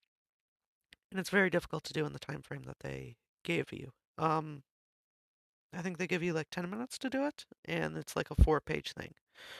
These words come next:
um, with extremely vague language and extremely vague ideas and questions, and it, it makes no sense. Um, if you're interested, there's, like, a ton of P D Fs on the internet. Just search up, like, um,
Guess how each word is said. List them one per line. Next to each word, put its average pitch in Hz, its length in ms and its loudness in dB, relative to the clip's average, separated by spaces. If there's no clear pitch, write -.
um, 143 320 -4
with 160 160 -2
extremely 165 460 0
vague 151 260 2
language 147 480 -2
and 131 160 -16
extremely 160 400 0
vague 147 460 0
ideas 156 520 4
and 139 220 -4
questions, 156 600 0
and 139 180 -8
it, - 240 -2
it - 180 0
makes 190 260 4
no 147 120 0
sense. - 400 -10
Um, 156 380 2
if - 140 2
you're 190 160 4
interested, 220 480 2
there's, 156 260 0
like, 156 160 -4
a - 120 -6
ton 170 160 2
of 147 120 -2
P 143 140 -6
D 139 140 0
Fs 135 240 -2
on 143 100 -2
the 139 140 -6
internet. 143 340 -4
Just - 200 -8
search - 280 -4
up, - 180 -6
like, - 240 -10
um, 135 400 -2